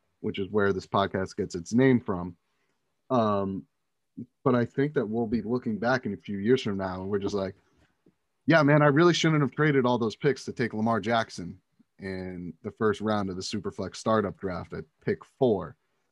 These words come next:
Like, I gave up too much," but that's something where, like, you gotta learn the lessons. Like, you need to learn. But that's what's nice about Dynasty. It's like,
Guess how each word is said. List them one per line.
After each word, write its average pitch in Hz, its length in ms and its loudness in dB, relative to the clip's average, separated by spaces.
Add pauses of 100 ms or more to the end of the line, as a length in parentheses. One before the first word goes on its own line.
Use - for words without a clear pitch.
(140)
Like, 110 140 2
I 101 80 4
gave 120 240 4
up 110 160 2
too 120 180 2
much," 113 380 2
but 104 80 -2
that's 101 180 -4
something 101 280 -2
where, 95 340 -4 (240)
like, 104 260 0 (600)
you 113 140 0
gotta 135 220 6
learn 131 260 4
the 110 80 2
lessons. 113 460 -4
Like, 98 160 -10
you 107 140 -4
need 127 240 2
to 104 80 -6
learn. 113 460 -8 (320)
But 135 80 2
that's 151 200 2
what's 131 120 -4
nice 143 160 2
about 120 200 0
Dynasty. 127 500 0
It's 107 120 -8
like, 104 180 -2